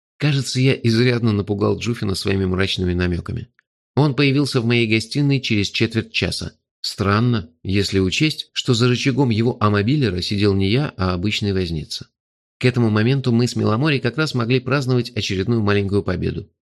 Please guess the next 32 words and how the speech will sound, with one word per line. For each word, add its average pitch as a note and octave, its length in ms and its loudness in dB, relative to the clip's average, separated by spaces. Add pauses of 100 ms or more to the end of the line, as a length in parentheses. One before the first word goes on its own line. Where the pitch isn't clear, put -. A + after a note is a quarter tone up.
(140)
Я A2 320 2
благополучно A2+ 720 -2
преодолел G#2 560 0
ещё G2 380 0
одну F#2 200 0
дверь. - 360 -10 (340)
Так E3+ 160 2
что E3 140 -2
мы D#3 100 0
с - 40 -4
шефом E3 360 -4
столкнулись C3 680 -2
нос A#2+ 200 -2
к - 80 -12
носу B2+ 260 -2
в - 60 -8
центре G#2 340 -2
гостиной. F2+ 600 -4 (400)
«Что - 280 0
за F#2+ 180 0
шутки, - 360 -4
Макс?» - 500 -8 (280)
проворчал F#2+ 500 0
Джуфин. - 440 -12 (560)
«Ты F#2 140 2
в - 100 -4
полном F2 340 0
порядке. - 540 -6 (180)
Это F2+ 240 0
видно F2 300 0
невооружённым E2 800 0
глазом. A1 500 -6